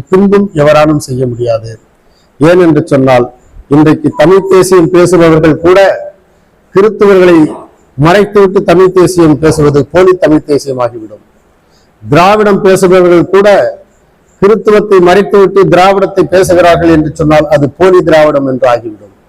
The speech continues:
தமிழ் தேசிய தளமாக இருக்கட்டும், திராவிட கட்சிகளின் வரலாக-, வரலாறாக இருக்கட்டும், சாதி ஒழிப்பு போராட்டங்களாக இருக்கட்டும், பஞ்சமி,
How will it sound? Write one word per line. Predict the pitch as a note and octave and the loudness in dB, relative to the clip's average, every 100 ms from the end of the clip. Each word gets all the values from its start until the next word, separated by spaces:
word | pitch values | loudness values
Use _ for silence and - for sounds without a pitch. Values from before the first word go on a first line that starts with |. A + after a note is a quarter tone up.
| _ _ _ _ _ _ | _ _ _ _ _ _
தமிழ் | C#3+ F#3 F3+ | 0 0 0
தேசிய | F3 E3+ E3+ D#3 | 0 0 0 0
தளமாக | D3+ E3+ F3 D#3+ | 0 0 0 2
இருக்கட்டும், | D#3+ D#3+ E3 D3+ F3+ F#3+ - _ _ _ _ | 2 0 -2 -2 0 -2 -4 _ _ _ _
திராவிட | G#2+ C#3+ F3 F#3+ F#3 E3+ C3+ A2+ - - _ _ _ _ _ _ _ _ - | -4 0 2 2 2 2 2 -2 -8 -20 _ _ _ _ _ _ _ _ -4
கட்சிகளின் | E3 - F#3 F3 D3+ | -2 0 2 2 2
வரலாக-, | D3+ F3+ F3+ E3 D#3+ D3 | 2 2 0 0 0 0
வரலாறாக | C#3+ E3+ F#3 F3 E3+ E3 | 0 2 2 2 0 -2
இருக்கட்டும், | D3 D3+ D#3 - F3 - - _ _ _ _ | -4 -6 -10 -2 -2 -2 -6 _ _ _ _
சாதி | - D#3+ F#3 G3 | -4 0 0 2
ஒழிப்பு | G3 F3+ E3+ D3 B2 | 2 2 0 -2 0
போராட்டங்களாக | E3 F3+ E3+ E3+ E3 D#3+ D#3 | 2 2 0 0 0 2 2
இருக்கட்டும், | D3 C#3 C3 F3 F3 - _ _ _ D3 | 0 -4 -4 0 0 -2 _ _ _ -2
பஞ்சமி, | E3 F#3 G3 | 0 2 2